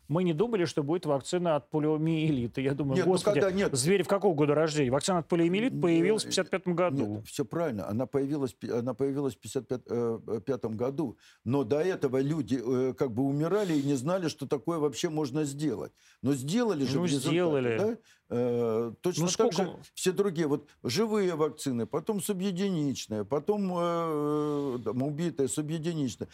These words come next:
Speaker 2: геноинженерные. Сейчас, э, на нуклеиновой кислоте, да, на вирусных векторах. Э, э, потому что,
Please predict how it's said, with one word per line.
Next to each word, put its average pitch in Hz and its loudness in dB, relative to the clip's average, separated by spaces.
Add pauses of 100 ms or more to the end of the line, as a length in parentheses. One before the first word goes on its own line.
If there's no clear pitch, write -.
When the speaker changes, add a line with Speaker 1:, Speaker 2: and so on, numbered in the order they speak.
(160)
Speaker 2:
геноинженерные. 170 0
Сейчас, 180 -2 (260)
э, 147 2
на 165 0
нуклеиновой 180 -2
кислоте, 170 -2
да, 120 0
на 151 0
вирусных 175 -4
векторах. 170 -2 (420)
Э, 123 0 (260)
э, 120 -8
потому 175 -2
что, - -2